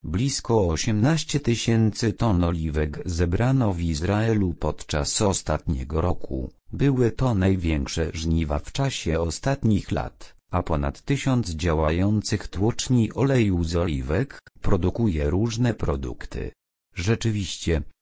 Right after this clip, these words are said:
Bóg Izraela zesłał na nich obfity deszcz, deszcz wczesny i późny, jak dawniej. Klepiska będą pełne zboża, a kadzie będą przepełnione winem i oliwą.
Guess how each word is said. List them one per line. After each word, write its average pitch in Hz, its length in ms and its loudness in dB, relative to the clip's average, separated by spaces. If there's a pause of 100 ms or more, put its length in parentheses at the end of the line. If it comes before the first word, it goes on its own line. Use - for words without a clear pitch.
Bóg 143 360 0
Izraela 90 800 0
zesłał 73 580 0
na 78 220 0
nich 127 360 0
obfity - 560 -4
deszcz, 78 680 -2 (140)
deszcz 80 420 -2
wczesny 104 640 0
i 123 260 -4
późny, 69 600 -2 (280)
jak 85 300 0
dawniej. 69 680 -2 (420)
Klepiska 85 720 -2
będą 104 560 2
pełne 127 440 2
zboża, 78 680 -2 (220)
a 82 140 0
kadzie 131 380 0
będą 104 680 2
przepełnione 98 760 2
winem 113 540 2
i 98 200 -2
oliwą. 85 640 2